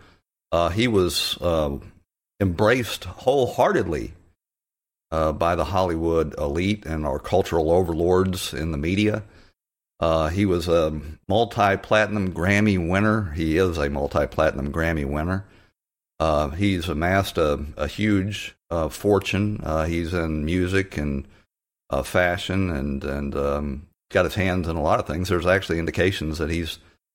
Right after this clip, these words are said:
a pretty good businessman, uh, despite, um,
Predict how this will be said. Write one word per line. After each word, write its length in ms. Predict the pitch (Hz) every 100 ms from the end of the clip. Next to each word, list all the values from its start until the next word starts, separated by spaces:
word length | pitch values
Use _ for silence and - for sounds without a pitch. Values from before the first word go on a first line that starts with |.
| _
a 60 | -
pretty 180 | 131 131
good 180 | 92 82
businessman, 800 | 143 143 69 - 64 65 87 -
uh, 120 | 76
despite, 480 | 73 - 85 85 78 - - - _
um, 400 | 73 73 73 76